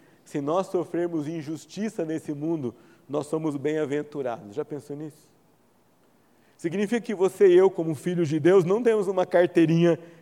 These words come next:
de isento de injustiça. Não é? Você não pode falar assim, "Olha, sai daqui injusto porque você não pode fazer nada comigo." Não funciona assim. Mas, em Cristo,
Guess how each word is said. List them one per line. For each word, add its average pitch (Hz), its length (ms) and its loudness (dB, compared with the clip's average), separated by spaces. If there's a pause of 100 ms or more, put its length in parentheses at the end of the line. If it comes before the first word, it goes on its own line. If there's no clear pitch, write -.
de 147 200 -4
isento 165 560 2
de 151 140 -2
injustiça. 156 680 -4 (840)
Não 120 100 -18
é? - 40 -16
Você - 1160 -20
não 185 80 -8
pode 170 220 0
falar 156 200 0
assim, 165 200 -4
"Olha, 143 200 0
sai 165 280 -2
daqui 165 260 -6
injusto 175 460 -2
porque 156 180 -6
você 156 180 -6
não 170 120 -4
pode 165 160 2
fazer 156 220 -2
nada 156 240 0
comigo." 143 400 -4 (640)
Não 143 200 -10
funciona 151 500 -10
assim. 117 260 -14 (2750)
Mas, 180 960 -2 (680)
em 185 220 0
Cristo, 180 680 -8